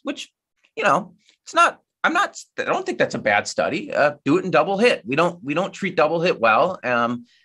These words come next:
we have no good outcomes, and that's a reasonable,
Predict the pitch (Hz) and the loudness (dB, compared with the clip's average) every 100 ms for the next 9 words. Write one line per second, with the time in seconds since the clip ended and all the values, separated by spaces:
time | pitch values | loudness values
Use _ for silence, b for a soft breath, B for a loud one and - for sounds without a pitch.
0 | _ 123 131 123 139 147 123 107 120 156 | _ 0 0 2 2 4 4 4 2 0
1 | 156 143 131 156 175 160 147 160 165 147 | -2 -2 -2 -2 -2 -4 -4 -2 -2 0
2 | 147 143 139 | 0 0 -2